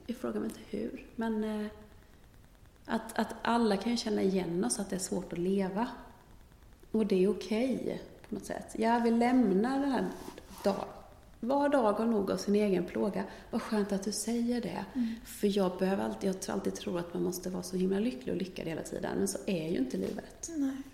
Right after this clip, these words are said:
Speaker 2: Och det skapar ju också oro. Och jag tänker att bekymmer, de bekymmer man har.
Speaker 1: Mm.
Speaker 2: Eh, jag vill inte trivialisera att, ja, men det är väl inget bekymmer vad man ska äta. Det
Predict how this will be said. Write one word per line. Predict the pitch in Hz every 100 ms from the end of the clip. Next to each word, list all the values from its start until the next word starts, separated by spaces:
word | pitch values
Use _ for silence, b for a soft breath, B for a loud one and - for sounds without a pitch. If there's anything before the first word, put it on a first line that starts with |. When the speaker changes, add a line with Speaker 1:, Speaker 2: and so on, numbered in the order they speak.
| -
Speaker 2:
Och |
det | 240
skapar | 269 - 208 220 - 214
ju | -
också | 214 - - -
oro. | 233 277 285 - - 240 - B B B B B -
Och |
jag | 240
tänker | - 247 220 220
att | 214
bekymmer, | 220 - - 220 196 214 214 233 277 277
de | 262 240
bekymmer | 220 214 240 220 208
man | 208 220
har. | 220 233 - 240 247
Speaker 1:
Mm. | 220 202 202 214 -
Speaker 2:
Eh, | 233 220 220 226
jag | 240 220
vill | 233
inte | 269 226
trivialisera | - - 202 202 190 196 - 214 -
att, | -
ja, |
men | 185 190
det | 220 226
är | 208
väl | 185
inget | - 185 -
bekymmer | - - - -
vad | 226
man | 220
ska | 220 -
äta. | 240 233 226
Det | -